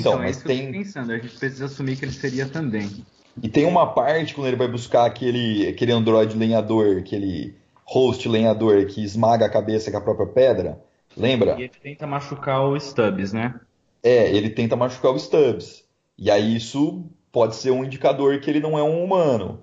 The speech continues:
Speaker 1: E tem uma
Speaker 2: Uhum.
Speaker 1: parada também que ele é muito macho man, né, velho? Ele chega, põe a corda e desce, e vai cortar a cabeça do maluco. Ele é
Speaker 2: Uhum.
Speaker 1: muito, ele é muito ousado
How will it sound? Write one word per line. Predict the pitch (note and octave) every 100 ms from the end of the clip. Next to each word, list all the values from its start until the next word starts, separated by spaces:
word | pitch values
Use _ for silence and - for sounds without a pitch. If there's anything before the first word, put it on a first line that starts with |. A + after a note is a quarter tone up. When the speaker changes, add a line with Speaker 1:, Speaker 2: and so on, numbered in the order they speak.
| _ _
Speaker 1:
E | -
tem | F#2+
uma | C3+ D#3+
Speaker 2:
Uhum. |
Speaker 1:
parada | A#2+ D3 D3+
também | D3+ A#2+ B2 F#3 D#3 G2
que | -
ele | E3 G3+
é |
muito | F3 D3 E3+ F3+
macho | F#3 - A3+
man, | F3 D#3 D#3+
né, | D#3
velho? | B2+ G#2 F#2 F#2 _ _
Ele | - B2
chega, | B2 C3 C#3+ C3
põe | - C#3
a | C3+
corda | A#2 - A2+ C3+ C3 A#2+
e | B2
desce, | G2+ G#2+ A#2 B2 B2 - A#2+ A#2+ - - -
e | A2
vai | A#2
cortar | B2+ B2 C3
a |
cabeça | C3+ A#2 A#2+ A#2+
do | A#2
maluco. | C3 A#2+ A2+ A2+ C3+ C3 B2 A2+ G2 F#2 _ _ _
Ele | G2+ A2+
é | B2+
Speaker 2:
Uhum. |
Speaker 1:
muito, | B2+ B2 A#2+ G3 F#3+ D3 G#2 G2 F2+ D#2
ele | G#2+
é | A2+
muito | A#2+ B2 E3+ E3
ousado | B2+ D3+ F#3+ F3+ B2+ C3+ C#3 F#3 A3+